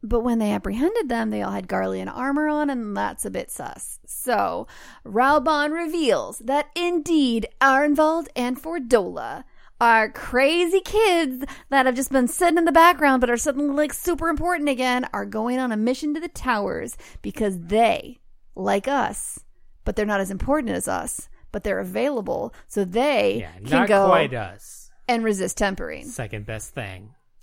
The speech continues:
Speaker 1: Like, sixth best thing. The meeting ends.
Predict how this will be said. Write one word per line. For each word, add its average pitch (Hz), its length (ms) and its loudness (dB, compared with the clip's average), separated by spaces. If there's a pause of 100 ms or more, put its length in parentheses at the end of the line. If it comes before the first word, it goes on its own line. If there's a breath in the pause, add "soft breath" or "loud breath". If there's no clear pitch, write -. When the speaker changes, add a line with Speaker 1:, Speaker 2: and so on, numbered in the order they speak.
(160)
Speaker 1:
Like, 226 160 -10 (260)
sixth - 380 -10
best - 240 -16
thing. - 320 -14 (580 soft breath)
The 226 60 -4
meeting 294 400 4
ends. 359 560 2